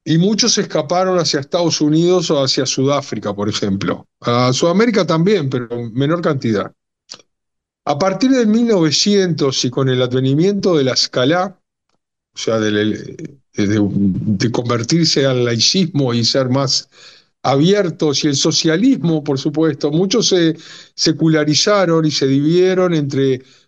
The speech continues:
los bundistas, el partido del Bund, o sea, que decía que tenía que desarrollar la cultura judía, pero no hacer alía a Israel. Socialistas, o sea, había bundistas socialistas, había bundistas menos socialistas, había de todo.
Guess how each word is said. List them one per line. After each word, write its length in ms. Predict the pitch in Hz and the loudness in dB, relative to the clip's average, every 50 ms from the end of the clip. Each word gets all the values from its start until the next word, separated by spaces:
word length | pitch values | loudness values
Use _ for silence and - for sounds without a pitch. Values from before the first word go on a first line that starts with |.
| _ _ - | _ _ -6
los 200 | 110 127 123 113 | -4 -4 -2 0
bundistas, 720 | 127 131 143 156 156 226 220 - - - 165 139 - - | 0 0 2 2 2 2 2 0 0 -2 -2 -2 0 -2
el 120 | 127 120 | -2 -2
partido 520 | - 127 123 120 - 196 214 202 175 160 147 | -2 -4 -4 -2 0 0 2 2 2 2 2
del 120 | 139 135 | 2 2
Bund, 380 | 139 165 233 240 208 196 190 - | 2 2 2 2 2 0 -2 -4
o 500 | - - _ _ _ _ _ _ - - | -8 -18 _ _ _ _ _ _ -12 -6
sea, 160 | - 127 117 | -4 -4 -4
que 200 | - 113 113 110 | -2 -2 0 2
decía 340 | 110 110 107 - 160 147 135 | 2 2 2 2 2 2 2
que 120 | 127 117 | 0 0
tenía 300 | - 131 127 143 151 151 | -2 0 0 2 2 2
que 320 | 139 139 131 120 113 110 - - - - _ - | 2 0 0 0 -2 -4 -6 -10 -18 -20 _ -4
desarrollar 580 | 120 127 - - 139 123 127 120 - 180 180 | -2 0 0 0 0 0 0 0 0 0 0
la 100 | 170 143 | 0 0
cultura 340 | 123 131 123 160 170 165 143 | 0 -2 0 0 0 0 0
judía, 460 | - - 135 131 156 185 190 156 131 | -2 -2 0 2 2 2 0 0 -2
pero 200 | - 127 123 123 | -4 -4 -2 0
no 240 | 131 160 190 190 160 | 0 0 0 0 0
hacer 280 | 139 135 - 143 131 127 | 0 -2 0 0 0 0
alía 220 | 123 120 123 127 | 0 0 0 0
a 40 | 123 | 0
Israel. 480 | 120 - 131 120 113 107 120 135 - - - - - - - - - - - - - _ _ _ _ | -2 -2 -2 0 0 0 0 -2 -4 -6 -16 -20 -20 -20 -20 -18 -14 -14 -14 -14 -16 _ _ _ _
Socialistas, 1300 | - - - 165 160 - - 190 180 180 185 190 226 233 208 - - - 240 247 262 254 - - - _ _ _ _ _ _ _ _ _ _ _ _ | -2 0 2 2 2 2 2 2 2 2 2 2 2 2 0 0 0 0 0 0 0 0 -2 -6 -10 _ _ _ _ _ _ _ _ _ _ _ _
o 100 | - 113 | -6 -4
sea, 160 | 107 - 156 | -2 0 2
había 180 | 143 156 165 165 | 2 2 2 2
bundistas 500 | - 147 151 156 175 165 165 196 170 - | 2 0 0 2 0 0 0 0 -2 0
socialistas, 600 | - 185 170 202 202 196 214 240 254 240 208 175 | 0 0 0 2 2 2 2 0 0 0 0 0
había 180 | 165 156 147 139 | 2 2 2 0
bundistas 600 | 131 135 139 135 151 175 - - - 139 127 120 | 0 0 0 0 0 -2 -2 -2 -2 -2 0 0
menos 320 | 131 170 202 202 180 156 | 0 0 2 2 0 0
socialistas, 560 | - 170 135 - 160 165 185 196 185 170 165 | 0 0 0 0 0 0 2 0 0 2 2
había 140 | 151 147 135 | 2 2 2
de 120 | 135 139 | 2 0
todo. 400 | 139 190 190 196 190 202 254 277 | 0 2 2 2 2 2 0 -2